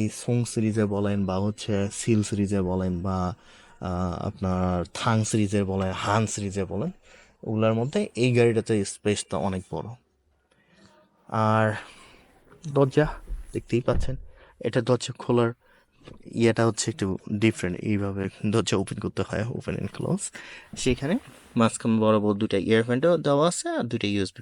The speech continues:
পোর্টও দেওয়া আছে। Overall আমার ফ্রিকিক জিরো সেভেনটা সব থেকে পছন্দের, পছন্দের বলতে কি এখন good for nothing আর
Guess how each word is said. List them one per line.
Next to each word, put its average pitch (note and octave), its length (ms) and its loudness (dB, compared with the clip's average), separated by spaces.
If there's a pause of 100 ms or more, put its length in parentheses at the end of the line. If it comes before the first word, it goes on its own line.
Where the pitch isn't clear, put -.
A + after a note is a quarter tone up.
পোর্টও B2 280 2
দেওয়া C3+ 200 0
আছে। D#3+ 180 -6 (800)
Overall B2 540 0 (1300)
আমার G2 280 -2 (360)
ফ্রিকিক D3 400 -4
জিরো A#2 160 2
সেভেনটা C#3 520 -6 (380)
সব B2 180 -2
থেকে G#2+ 160 -2
পছন্দের, C3 500 -4 (100)
পছন্দের E3+ 400 2
বলতে D#3+ 280 -2
কি D#3 380 -2 (120)
এখন A2+ 140 -2 (220)
good B2 200 2
for G#2 100 -2 (100)
nothing - 300 -10
আর - 60 -12